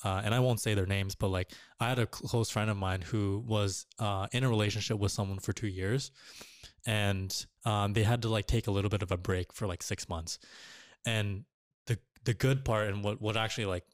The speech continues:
kinda warms my heart is they never broke up because of, like, something that, like, t-,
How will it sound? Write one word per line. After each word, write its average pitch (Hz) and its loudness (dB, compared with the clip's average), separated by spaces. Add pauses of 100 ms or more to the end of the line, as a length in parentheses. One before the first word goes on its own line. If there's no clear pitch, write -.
(180)
kinda 120 -4
warms 101 0
my 98 0
heart 101 0
is 95 -2
they 123 0
never 151 2
broke 117 0
up 107 -2 (320)
because 107 0
of, 101 -2
like, 95 0 (140)
something 110 -4
that, 104 -4
like, 110 -4
t-, - -2